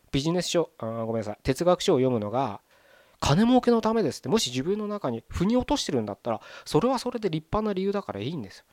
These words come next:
金儲け、ちょっと言葉が汚いかもしれないけれど、ビジネスっていう人の、誰かの役に立つっていうことを考えて、哲学書が必要だと思いますっていうのが、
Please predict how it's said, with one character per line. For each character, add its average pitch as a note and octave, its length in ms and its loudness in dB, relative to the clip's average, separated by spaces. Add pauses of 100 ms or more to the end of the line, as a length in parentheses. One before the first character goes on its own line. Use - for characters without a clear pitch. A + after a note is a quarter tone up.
(100)
金 F#3+ 260 -4
儲 B3+ 180 -2
け、 A#3+ 140 -2
ち - 260 -4
ょ A#3 40 2
っ - 20 2
と - 100 -14
言 - 220 2
葉 G#3+ 100 2
が B2+ 100 -2
汚 G#3 280 -2
い D3+ 60 -2
か - 100 -8
も G2+ 80 -8
し - 120 -10
れ A2+ 100 -4
な B2+ 100 -4
い A2+ 80 -4
け - 80 -10
れ D3 120 -4
ど、 F#3 160 2 (300)
ビ G3+ 120 0
ジ A#3 140 2
ネ D#3 100 0
ス - 180 -14
っ - 60 -20
て A#2+ 100 -4
い B2+ 140 0
う D#3+ 80 0
人 E3 220 -4
の、 F#3 180 -2 (380)
誰 F#3+ 200 0
か A#2+ 120 -6
の G#2 120 -6
役 A2+ 280 -4
に E3+ 100 -4
立 - 320 -6
つ - 0 -
っ - 0 - (100)
て A#2+ 100 -8
い E3 160 0
う D#3 100 0 (300)
こ C#3+ 140 -2
と A#3 140 2
を C#3 80 0
考 E3+ 340 -8
え F3+ 80 -6
て、 F3+ 160 -4 (640)
哲 C3+ 220 0
学 D3 160 0
書 E3 140 2
が B2 80 0
必 - 220 -6
要 E3 60 -2
だ F3 120 -4
と C#3+ 100 -2
思 C#3 180 -2
い D#3+ 40 -4
ま E3+ 120 -6
す - 80 -16
っ - 40 -20
て C3 80 -6
い - 20 -2
う A2+ 40 -6
の A#2 80 -6
が、 D3+ 160 -4